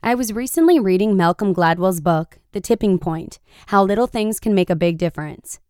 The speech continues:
In it, he describes how ideas can behave like social epidemics. I was reflecting on how the fact that little things can make a big difference applies in everyday life. There are some sayings that reflect that.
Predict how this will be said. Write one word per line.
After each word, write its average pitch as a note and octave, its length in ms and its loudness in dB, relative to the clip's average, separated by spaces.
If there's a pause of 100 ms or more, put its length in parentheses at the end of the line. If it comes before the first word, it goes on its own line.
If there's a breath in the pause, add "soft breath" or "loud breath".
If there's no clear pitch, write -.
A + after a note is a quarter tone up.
(420)
In A3+ 160 0
it, D4 260 -2
he C4+ 140 -4
describes A3 500 -2
how D4 120 2
ideas G3+ 480 0
can A#3 160 -4
behave F#3+ 340 0
like F#3+ 200 -4
social F3+ 360 -2
epidemics. D#3+ 800 -2 (540)
I A#3 140 -2
was B3+ 120 -6
reflecting C#4 520 0
on D#4 80 2
how A3+ 200 0
the A3 120 -4
fact F#3+ 300 0
that F3+ 180 0
little G#3 240 0
things G#3+ 340 -2
can A3+ 160 -2
make F#3+ 160 2
a F#3 60 2
big F#3 240 -2
difference G#3+ 600 -4 (120)
applies G3 420 0
in F#3 160 2
everyday E3+ 400 -2
life. E3 480 -4 (600)
There B3 140 2
are F4 80 2
some F4+ 220 4
sayings G3 420 0
that F3+ 140 0
reflect E3+ 400 -2
that. - 240 -10